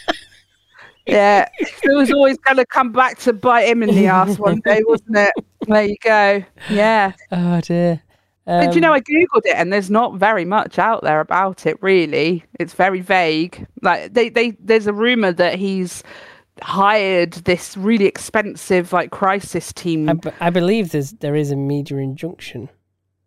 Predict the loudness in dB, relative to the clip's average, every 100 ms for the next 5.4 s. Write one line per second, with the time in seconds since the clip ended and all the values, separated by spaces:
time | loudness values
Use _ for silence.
0 | _ 0 0 0 -8 -18 -8 -6 -2 -4
1 | -2 -4 -2 0 0 0 0 0 0 -2
2 | -4 -2 0 0 0 -2 -2 -6 -4 -2
3 | -2 -6 -10 -12 -10 -8 -6 -6 -10 -16
4 | _ _ _ _ _ _ _ _ _ -4
5 | -2 -2 -4